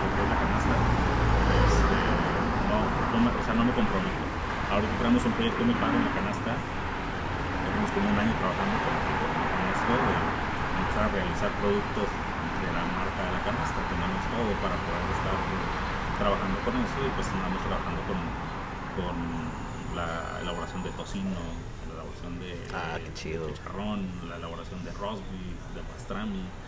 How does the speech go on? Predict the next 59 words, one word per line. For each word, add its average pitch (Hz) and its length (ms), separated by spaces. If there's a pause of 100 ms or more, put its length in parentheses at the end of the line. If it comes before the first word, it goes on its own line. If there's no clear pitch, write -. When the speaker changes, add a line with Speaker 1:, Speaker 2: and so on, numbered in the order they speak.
(320)
Speaker 2:
Sí, 113 120
Speaker 1:
Son 117 80
Speaker 2:
güey, 117 120
a 110 40
Speaker 1:
cosas 104 220
Speaker 2:
llegar, 110 320
llegar 120 220
con 151 120
tu 139 80
producto 123 300
ya 135 140
cocido, 135 360
así 123 140
como 131 220
en 117 60
los 107 160 (140)
demás, 110 580
algo 107 180
así, 113 260
¿no? 113 160
Speaker 1:
Ajá, 127 100 (100)
pero 117 160
por 107 140
Speaker 2:
Ajá, - 60
Speaker 1:
producto 110 400
que - 120
Speaker 2:
sí. 127 40
Speaker 1:
realmente 117 440
valga 127 200
la 131 100
pena 110 300
como 127 120
para 98 200
poder 95 280
decir, 101 260
"Oye", 107 200 (800)
entonces, 131 260
que 120 60
no 117 80
sea 143 100
un 127 60
producto 127 360
a 110 40
lo 101 80
mejor 98 260
elite, 113 240 (100)
pero 98 200
que 98 80
no 98 100
sea 107 140
un 101 60
producto 101 500 (420)
de 95 120
mala 104 280
calidad 101 400 (720)
y 113 80
que 104 120
tú 104 120
digas, 98 180